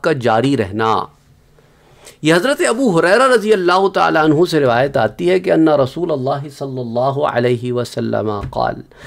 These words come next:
"इज़ा मातल इंसानु इनक़ता अन्हु अमलुहु इल्ला मिन सलासतिन।"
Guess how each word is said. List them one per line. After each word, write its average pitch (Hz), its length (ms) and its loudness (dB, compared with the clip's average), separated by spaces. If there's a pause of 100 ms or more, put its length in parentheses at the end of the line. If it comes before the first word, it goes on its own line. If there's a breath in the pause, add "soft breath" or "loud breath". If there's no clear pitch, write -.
(160 loud breath)
"इज़ा 214 280 4
मातल 285 420 4
इंसानु 262 540 2
इनक़ता 202 800 2
अन्हु 220 260 4
अमलुहु 226 720 4
इल्ला 262 440 4
मिन 208 240 2
सलासतिन।" 147 840 0